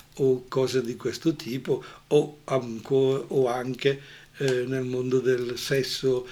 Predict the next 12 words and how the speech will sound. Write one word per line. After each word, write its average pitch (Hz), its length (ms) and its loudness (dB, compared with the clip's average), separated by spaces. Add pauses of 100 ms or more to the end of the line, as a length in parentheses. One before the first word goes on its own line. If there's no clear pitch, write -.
(140)
a 120 100 -8
pagamento, 139 800 0
eccetera, 127 500 -6
eccetera. 113 540 -10 (1000)
E, 147 340 6 (1160)
è 220 120 6
opportuno 175 720 10
invece 139 760 2 (180)
nel, 131 420 -2
nei 139 180 2
nostri 147 360 0
ambienti 131 680 0